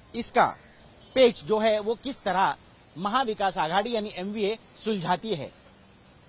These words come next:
फिर एक बार दो फरवरी को एमवीए की मीटिंग होने वाली है,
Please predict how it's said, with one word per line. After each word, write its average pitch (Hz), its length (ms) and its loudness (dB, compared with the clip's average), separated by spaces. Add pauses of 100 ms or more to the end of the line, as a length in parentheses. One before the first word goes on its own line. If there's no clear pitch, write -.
फिर 330 140 -2
एक 240 200 4
बार 196 260 4 (340)
दो 214 400 4 (280)
फरवरी 226 360 2
को 208 280 -2 (380)
एमवीए 240 300 0
की 233 120 -6
मीटिंग 190 340 -4
होने 233 240 -2
वाली 240 300 -2
है, 247 260 -2